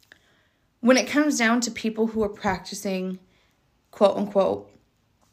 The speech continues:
and copy others, copy their videos, copy their spells, this is where research and cross-referencing comes into the conversation. Because you can clearly tell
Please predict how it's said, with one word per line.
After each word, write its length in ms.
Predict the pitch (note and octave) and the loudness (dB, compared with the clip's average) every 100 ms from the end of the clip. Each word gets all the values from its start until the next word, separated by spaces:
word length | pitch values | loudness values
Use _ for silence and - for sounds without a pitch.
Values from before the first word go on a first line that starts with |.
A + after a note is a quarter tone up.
| - - - | -20 -18 -6
and 200 | G3 G#3 | -4 -4
copy 520 | - G#3 G#3 G3+ G3 | -2 -4 -2 -6 -2
others, 560 | G3 F#3+ - - - - _ _ _ | -2 -2 -6 -10 -12 -14 _ _ _
copy 280 | - F#3+ F#3+ | -10 -6 -2
their 140 | F#3+ | 0
videos, 440 | G3+ A3 G#3 - - | 0 -2 -6 -12 -14
copy 280 | - F3+ F3+ | -12 -10 -6
their 160 | F#3 | -6
spells, 560 | F#3+ - F3+ - - - _ _ _ _ - _ _ _ _ _ _ _ _ _ _ _ _ | -4 -6 -8 -10 -12 -14 _ _ _ _ -20 _ _ _ _ _ _ _ _ _ _ _ _
this 260 | B3+ F#4+ G#4+ | 4 4 6
is 180 | G#4 D4 | 4 2
where 380 | B3+ C4 B3+ B3 | 0 2 2 0
research 600 | G#3+ B3 B3 B3 A#3+ - | 0 -2 0 -2 -2 -4
and 160 | G#3 G3+ | -6 -6
cross-referencing 1080 | - G3 G3 - F#3 F#3+ F#3 - F#3 F3+ | -4 -6 -4 -8 -10 -10 -14 -12 -10 -10
comes 340 | F#3 F#3+ F3+ F#3 | -10 -10 -10 -10
into 760 | F#3+ F3+ - F3+ E3+ E3+ E3+ F3 _ _ _ _ - | -10 -10 -10 -10 -8 -10 -12 -16 _ _ _ _ -6
the 100 | G3+ | -4
conversation. 800 | G#3 F#3+ A3 D#4 C#4+ - - - _ _ _ _ _ _ _ _ _ _ _ _ _ _ _ _ _ | -2 -2 -2 -2 -2 -6 -10 -18 _ _ _ _ _ _ _ _ _ _ _ _ _ _ _ _ _
Because 380 | B3+ A#3+ A#3+ G#3+ | 0 2 0 2
you 140 | B3 | 2
can 220 | A#3+ A#3+ | 2 2
clearly 460 | A3+ - D4 D#4 C#4+ | 2 2 2 2 0
tell 520 | - A3+ F3+ C#3+ - | -2 0 0 0 -10